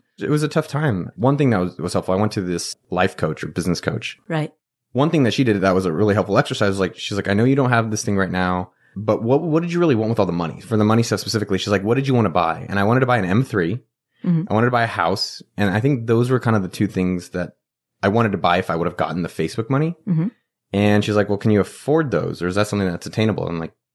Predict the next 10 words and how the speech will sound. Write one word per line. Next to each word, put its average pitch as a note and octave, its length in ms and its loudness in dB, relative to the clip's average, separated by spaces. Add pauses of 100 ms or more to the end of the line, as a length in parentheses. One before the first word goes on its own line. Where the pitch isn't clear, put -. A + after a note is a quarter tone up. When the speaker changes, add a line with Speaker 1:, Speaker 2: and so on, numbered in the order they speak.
(120)
Speaker 1:
"Yeah." B2 300 0 (540)
She's - 160 -12
like, F#2 160 -6
"All E2 40 -2
right, B2 300 0
doesn't G#2+ 200 0
sound A2+ 200 0
so G#2+ 80 0
bad." F2+ 380 -2 (100)
Speaker 2:
Right. F3+ 360 -2